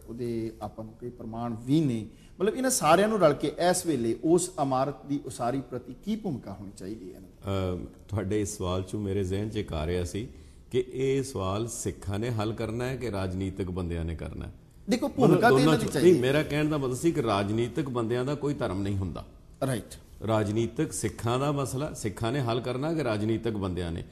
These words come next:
Speaker 1: Right।
Speaker 2: ਜਿੱਥੇ ਤੱਕ ਰਾਜਨੀਤਿਕ ਬੰਦੇ, ਮੈਨੂੰ ਇਸ 'ਤੇ ਇੱਕ ਗੱਲ ਕਹਿਣ ਦਿਓ। ਮੈਨੂੰ ਯਾਦ ਹੈ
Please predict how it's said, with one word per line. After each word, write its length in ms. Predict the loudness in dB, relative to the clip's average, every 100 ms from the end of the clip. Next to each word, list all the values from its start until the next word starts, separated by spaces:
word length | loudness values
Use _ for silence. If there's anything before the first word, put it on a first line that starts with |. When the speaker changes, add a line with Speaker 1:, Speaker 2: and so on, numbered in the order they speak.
| -12 -4
Speaker 1:
Right। 120 | 2
Speaker 2:
ਜਿੱਥੇ 220 | 2 2 2
ਤੱਕ 180 | 0
ਰਾਜਨੀਤਿਕ 580 | 2 2 2 0 -2 -4
ਬੰਦੇ, 300 | -4 -4 -4
ਮੈਨੂੰ 380 | -2 -2 -2 -2
ਇਸ 140 | -4
'ਤੇ 280 | -4 -4 -4 -6
ਇੱਕ 180 | -8
ਗੱਲ 240 | -4 -2 -2
ਕਹਿਣ 280 | -4 -6 -2
ਦਿਓ। 300 | -2 -2 -8 -16 -20 -20 -20 -10 -2
ਮੈਨੂੰ 260 | 2 2
ਯਾਦ 360 | 2 0 0 -2
ਹੈ 220 | -6 -10